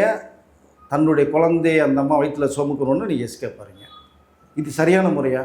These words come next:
நீங்க மற்றவர்களுக்கு வந்து தவறான நீங்க வழிகாட்டுதல் அமைஞ்சிடும் இல்லையா? நம்ம ஒரு சொசைட்டில பெரிய ஆளா இருக்கீங்கன்னா, நீங்க நல்வழி கூட்டு வர்றது மாதிரி இருக்கணும். நீங்க தவறான வழி கொண்டு போயிடக்கூடாது இல்லையா? நீங்க ஒத்துக்கிட்ட ஒரு விஷயத்த இன்னைக்கு வந்து என்ன சொல்றாங்க, ஜாய் கிறிஸ்டிலா வந்து என்ன மிரட்டி கல்யாணம் பண்ணாங்கன்னா, ஏங்க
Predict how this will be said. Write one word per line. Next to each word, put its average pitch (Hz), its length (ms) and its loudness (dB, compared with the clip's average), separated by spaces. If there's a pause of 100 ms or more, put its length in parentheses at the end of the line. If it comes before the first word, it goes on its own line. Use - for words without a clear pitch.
(420)
நீங்க 180 220 4
மற்றவர்களுக்கு 185 600 4
வந்து 202 180 0
தவறான 196 680 4 (200)
நீங்க 165 240 4
வழிகாட்டுதல் 196 400 2
அமைஞ்சிடும் 160 380 -4
இல்லையா? 147 220 -4 (280)
நம்ம 156 160 0
ஒரு 139 100 0
சொசைட்டில 180 500 2
பெரிய 180 200 4
ஆளா 170 120 4
இருக்கீங்கன்னா, 139 440 -2 (320)
நீங்க 143 200 2
நல்வழி 233 280 4
கூட்டு 196 240 2
வர்றது 165 140 0
மாதிரி 160 180 0
இருக்கணும். 143 180 -6
நீங்க 139 140 0
தவறான 220 240 2
வழி 180 160 0
கொண்டு 156 180 -2
போயிடக்கூடாது 127 360 -2
இல்லையா? 123 140 -8 (340)
நீங்க 147 180 0 (100)
ஒத்துக்கிட்ட 226 440 2
ஒரு 151 100 0
விஷயத்த 165 460 2 (160)
இன்னைக்கு 185 380 2
வந்து 170 200 2
என்ன 151 140 0
சொல்றாங்க, 139 600 -2 (540)
ஜாய் 185 260 4
கிறிஸ்டிலா 139 420 -2
வந்து 165 260 2
என்ன 156 180 0
மிரட்டி 180 480 2
கல்யாணம் 151 380 0
பண்ணாங்கன்னா, 117 440 -10 (400)
ஏங்க 185 180 2